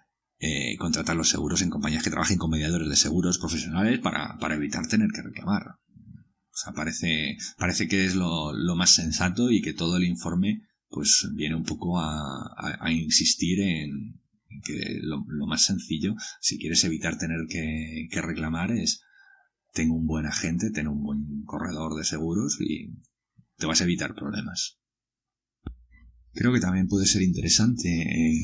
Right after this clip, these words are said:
el cuadro en el que indican, pues, las compañías aseguradoras con mayor número de reclamaciones y cómo, cómo se han resuelto estas reclamaciones. Aquellas, recordáis que decíamos, por donde aparece Mafre, General y axa, estas compañías gigantes que tienen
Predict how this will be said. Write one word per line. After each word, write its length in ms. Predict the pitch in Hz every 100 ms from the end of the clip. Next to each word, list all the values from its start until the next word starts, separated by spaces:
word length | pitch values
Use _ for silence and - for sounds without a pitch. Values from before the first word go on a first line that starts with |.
| 80 82 -
el 220 | 82 82
cuadro 360 | 82 90 98 101
en 80 | 98
el 120 | 92
que 100 | 90
indican, 520 | 82 87 95 90 87
pues, 180 | - 80
las 220 | 80 -
compañías 640 | 85 80 - 87 98 95
aseguradoras 560 | 98 95 85 85 90 92
con 160 | 85 78
mayor 220 | 78 82
número 260 | 87 87
de 60 | 85
reclamaciones 760 | 85 87 87 85 98 95 80 - 80 - - - - -
y 140 | 92
cómo, 540 | 113 120 90 82 80 -
cómo 160 | 104
se 100 | 104
han 80 | 90
resuelto 840 | 82 - 82 73 76 - - - -
estas 320 | - - -
reclamaciones. 680 | - - - - 113 120 -
Aquellas, 520 | - 82 85 - - - - - - - -
recordáis 460 | 82 80 80 85
que 100 | 82
decíamos, 440 | 82 80 85 85 87
por 80 | 80
donde 160 | 80
aparece 320 | 80 - - 80
Mafre, 260 | 82 82
General 380 | 80 80 82 82
y 80 | 80
axa, 440 | 78 - - - - - - - - _ _ _ - - -
estas 260 | 98 95
compañías 440 | 95 82 87 85 -
gigantes 420 | 87 87 92 -
que 100 | 76
tienen 340 | 80 78 80